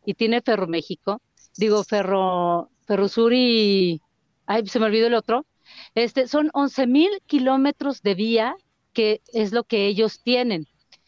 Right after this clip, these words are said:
¿Cómo es posible si esos once mil kilómetros de vía, si nosotros nos ponemos a ver, Ernesto Zedillo vendió el total de las vías en mil cuatrocientos millones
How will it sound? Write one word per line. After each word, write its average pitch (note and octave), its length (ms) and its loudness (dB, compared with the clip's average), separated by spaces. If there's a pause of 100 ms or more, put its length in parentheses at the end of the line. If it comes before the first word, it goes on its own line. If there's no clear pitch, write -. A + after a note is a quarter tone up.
(140)
¿Cómo D#4+ 240 -2
es A4 100 -8
posible A3 720 -2 (260)
si - 160 -2
esos D4+ 300 -2
once B3 340 0
mil D4+ 220 2
kilómetros D4 720 0
de G3+ 240 -2
vía, G3+ 400 0
si - 100 -8
nosotros A#3 460 -2
nos C4 160 -2
ponemos A3 420 -2
a G3+ 80 0
ver, E3 220 -2 (460)
Ernesto C4+ 440 0
Zedillo A3+ 640 0
vendió A3 600 0 (120)
el F#3+ 120 -2
total C4+ 380 -2
de G#4 100 -2
las C#4 220 -2
vías A3+ 400 -2
en G3+ 180 -4
mil A#3 200 -4
cuatrocientos G#3 800 -6
millones F#3+ 760 -4